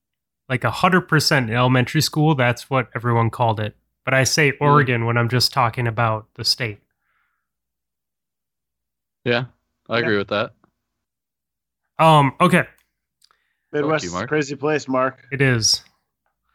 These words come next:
Speaker 1: Uh, Fudd asks, "What are your thoughts on the color corrective lenses of nineteen forty-seven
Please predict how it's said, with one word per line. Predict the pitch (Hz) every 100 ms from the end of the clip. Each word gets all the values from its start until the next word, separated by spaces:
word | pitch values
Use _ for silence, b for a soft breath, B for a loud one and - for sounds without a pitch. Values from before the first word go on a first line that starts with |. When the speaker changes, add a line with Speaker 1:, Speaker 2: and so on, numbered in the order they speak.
| _ _ _ _ _ _
Speaker 1:
Uh, | 156 156
Fudd | 147 - 190 135 123 117
asks, | - 131 139 - - - -
"What | 165 170
are | 233
your | 277 262
thoughts | - 175 165 160
on | 151 147
the | 143
color | - - 196 208
corrective | - 180 - 165 131
lenses | 135 139 131 123 120
of | - 120
nineteen | 135 143 156 185 175
forty-seven | 156 147 147 - 139 117 117 123